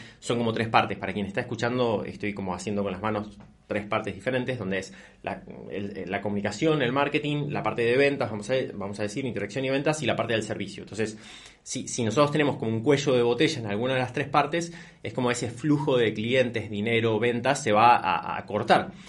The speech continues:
Entonces necesitamos de alguna manera destrabar ese cuello de botella. Y muchas veces el problema está en las ventas. Y si vos sentís que ese es tu, tu cuello de botella, tu eslabón más débil de estas tres partes, bueno, este, este episodio es especialmente para vos.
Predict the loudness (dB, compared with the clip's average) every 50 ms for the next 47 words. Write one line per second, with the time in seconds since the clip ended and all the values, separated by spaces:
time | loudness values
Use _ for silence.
0 | -20 -20 -10 _ -4 -2 0 0 0 0 -2 -2 -4 -2 0 2 4 4 4 2
1 | 2 0 0 0 0 -2 0 0 0 0 2 0 -2 -4 -4 0 2 2 4 6
2 | 6 6 6 4 2 -2 -4 -2 -2 -4 -2 0 0 0 0 0 -2 -4 -4 -6
3 | -6 -6 -6 -4 -2 0 2 4 4 4 4 2 2 2 2 2 2 2 0 -2
4 | -2 -6 -10 -16 -18 -20 -20 -10 -6 -2 0 2 2 2 2 0 0 0 0 0
5 | 0 -2 -4 -6 -8 -10 -12 -14 -12 -12 -10 -8 -8 -6 0 2 4 4 4 4
6 | 2 2 0 0 0 2 2 2 2 0 -2 -4 -4 -4 -4 -4 -2 -4 -4 -6
7 | -10 -12 -16 -20 -20 -20 _ _ _ _ _ _ _ _ _ -20 -20 -20 -20 -18
8 | _ -6 -2 0 2 2 4 4 6 6 6 4 4 4 2 2 2 0 0 0
9 | -2 -2 0 0 0 2 0 0 2 4 6 6 6 6 4 2 0 -2 -2 -4
10 | -4 -2 -4 -4 2 4 4 4 4 2 0 0 0 -2 -2 -4 -6 -10 -12 -12
11 | -12 -10 -10 -8 -4 -4 -2 -2 -2 -4 -2 0 2 2 2 2 0 -2 -4 -2
12 | 0 0 -2 -2 -4 -6 -6 -4 -2 -2 0 0 0 -2 -2 -2 -4 -4 -6 -8